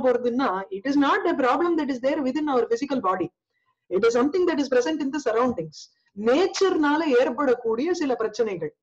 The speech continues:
அது வந்து ஆதி பௌத்திகம்ங்கிறோம். அது ரெண்டாவது தாபம், அதையும் நாசம் செய்யக்கூடிய ஒரு, அஹ், கேப்பபிலிட்டி இருக்கு. Or we will not be affected by it. ரெ-, மூணாவது ஆதி தெய்வீகம்,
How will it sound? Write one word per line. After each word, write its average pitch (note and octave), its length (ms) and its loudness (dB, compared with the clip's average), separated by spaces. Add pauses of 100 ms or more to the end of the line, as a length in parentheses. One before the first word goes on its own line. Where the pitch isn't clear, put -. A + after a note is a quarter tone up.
(420)
அது B3 300 2
வந்து D4 240 2
ஆதி B3 380 0
பௌத்திகம்ங்கிறோம். G3+ 880 -4 (200)
அது D4 480 -2 (180)
ரெண்டாவது A#3+ 500 0
தாபம், E3 440 -4
அதையும் G#3 400 -2
நாசம் A3 340 -2
செய்யக்கூடிய F#3+ 640 -4
ஒரு, B3 480 0 (160)
அஹ், F#3 400 -2
கேப்பபிலிட்டி A#3 480 0
இருக்கு. F#3 460 -4
Or C4 160 2 (340)
we G#3+ 80 0
will A3 180 0
not A#3+ 220 0
be C#4+ 80 2
affected B3 440 -2
by D#3+ 120 0
it. D3 140 -10 (960)
ரெ-, A#3 220 2
மூணாவது C#4+ 760 2
ஆதி A#3 460 0
தெய்வீகம், G#3+ 500 -2